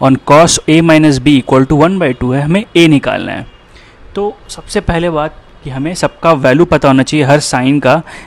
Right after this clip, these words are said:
कि sin का किस position पे क्या value होता है। तो हमारे पास है sin A plus B equal to one। तो sin one कब होता है? Sin ninety में।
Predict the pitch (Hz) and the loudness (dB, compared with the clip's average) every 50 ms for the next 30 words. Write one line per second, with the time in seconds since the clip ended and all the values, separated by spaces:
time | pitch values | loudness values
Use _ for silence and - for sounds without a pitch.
0 | - - - 139 - - 147 139 151 170 175 175 180 170 - - 170 - - - | -12 -8 -6 -6 -2 0 0 0 0 0 0 0 -2 -2 -2 -4 -6 -2 0 0
1 | 143 139 - 156 160 151 170 - - 147 139 135 123 120 117 117 117 113 117 113 | 0 2 2 0 -2 -2 -2 -2 0 2 2 4 2 2 0 -2 -2 -4 -4 -6
2 | - - 104 95 - - - - - - _ - - - 135 135 131 135 143 160 | -8 -8 -10 -10 -12 -16 -20 -20 -20 -20 _ -20 -8 -2 0 2 4 4 2 2
3 | - - 160 151 - - 175 170 - - - 131 139 151 170 180 - - _ - | 2 2 0 0 0 0 -2 -2 -2 0 0 0 0 0 -2 -4 -8 -8 _ -2
4 | 139 147 160 - - 165 160 165 147 135 123 120 131 127 123 127 151 - - - | -2 0 -2 -2 0 2 2 2 0 -2 -4 -2 -2 -2 -2 -4 -8 -14 -20 -20
5 | - _ _ _ _ _ 151 151 - 170 147 135 139 131 - 170 151 127 127 117 | -20 _ _ _ _ _ -6 -2 2 4 4 4 4 4 4 4 4 4 4 2
6 | 117 110 117 120 - - - - _ - - 143 - - 151 143 160 175 165 156 | 0 -2 -6 -12 -16 -20 -20 -20 _ -14 -10 -6 -2 0 2 2 2 2 2 2
7 | 160 165 175 170 - 180 175 165 170 170 - 175 190 196 - - - - - - | 2 0 0 0 0 2 4 4 4 4 4 2 2 0 -4 -12 -20 -20 -20 -20
8 | - - - - _ _ - - - - - - - - - 143 139 147 170 165 | -20 -20 -20 -20 _ _ -20 -20 -20 -20 -20 -18 -14 -6 -2 0 2 2 2 2
9 | 156 147 139 135 135 135 135 135 127 139 131 120 117 113 | 4 4 4 4 4 4 4 4 2 2 0 0 -2 -4